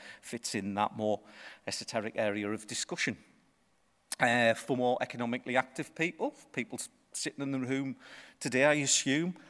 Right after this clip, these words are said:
life gets in the way. Uh, things they like to do gets in the way. Kids, work, play, culture, sh-, shopping, biggie,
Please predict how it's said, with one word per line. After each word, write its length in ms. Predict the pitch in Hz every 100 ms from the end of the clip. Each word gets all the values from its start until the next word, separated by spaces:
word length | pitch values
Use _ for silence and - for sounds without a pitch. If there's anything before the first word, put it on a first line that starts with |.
| -
life 240 | 127 160
gets 260 | - 156 -
in 120 | 156
the 80 | 156
way. 200 | 147 156 - - - - - -
Uh, 380 | 127 123 123 131 -
things 220 | - 170
they 80 | 123
like 240 | 123 139 -
to 100 | 135
do 220 | 156 143 -
gets 320 | - 143 -
in 160 | 143 139
the 60 |
way. 300 | 131 131 135 - _ -
Kids, 300 | 127 123 -
work, 380 | 117 110 113 -
play, 260 | 127 120 117 _
culture, 500 | - 143 143 - 92 - _ - - - - _ - _
sh-, 120 | - -
shopping, 440 | - 123 - 147 - - - - _ -
biggie, 320 | 117 104 156